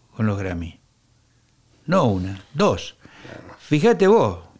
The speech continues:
Speaker 1: Y yo hice un trabajo ahí, te digo, si algún día lo querés escuchar un poco, escuchá un poco lo que hace el violinista, porque se te cae la media lo que pasa ahí con eso.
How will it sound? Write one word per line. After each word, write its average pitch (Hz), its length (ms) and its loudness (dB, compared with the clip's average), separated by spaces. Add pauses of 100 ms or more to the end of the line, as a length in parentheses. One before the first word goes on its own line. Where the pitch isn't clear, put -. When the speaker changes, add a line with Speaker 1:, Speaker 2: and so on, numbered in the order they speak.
(880)
Speaker 1:
Y 131 140 4
yo 220 160 4
hice 180 160 2
un 156 80 4
trabajo 156 520 2
ahí, 208 340 2
te 147 200 0
digo, 185 600 4
si 131 160 -2
algún 165 300 2
día 160 200 6
lo 123 140 4
querés 135 240 0
escuchar 127 400 2
un 120 140 2
poco, 160 400 2
escuchá 117 320 -2
un 156 80 0
poco 175 200 4
lo 127 120 4
que 127 160 0
hace 127 180 -2
el 117 80 0
violinista, 117 600 0
porque 98 200 -2
se 101 140 -10
te 107 100 -6
cae 139 160 -4
la 123 140 -2
media 90 540 -10 (600)
lo 92 120 -8
que 98 80 -4
pasa 92 360 -10
ahí 92 340 -16
con - 100 -16
eso. - 300 -18